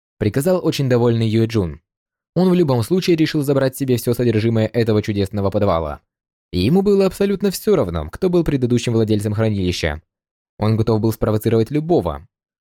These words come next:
Как-никак благодаря этому продовольствию и оружию, Юй Джун сможет обучить и подготовить целый батальон солдат, который будет дислоцироваться здесь, в городе Эсвай. И ему не придется забирать войска ни из города Нингуан, ни из лагеря Лонгхай.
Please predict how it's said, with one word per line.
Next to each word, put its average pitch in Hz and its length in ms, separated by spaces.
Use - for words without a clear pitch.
Как-никак 196 480
благодаря 147 460
этому 113 320
продовольствию 107 640
и 104 100
оружию, 95 520
Юй 101 240
Джун 202 180
сможет 185 320
обучить 160 360
и 143 100
подготовить 135 500
целый 156 280
батальон 110 480
солдат, 101 480
который 202 360
будет 113 280
дислоцироваться 147 720
здесь, 113 260
в 104 60
городе 107 340
Эсвай. 101 560
И 117 80
ему 110 240
не 120 80
придется 123 400
забирать 95 320
войска 104 400
ни 156 180
из 127 80
города 117 300
Нингуан, 107 600
ни 202 160
из 139 100
лагеря 113 360
Лонгхай. 82 520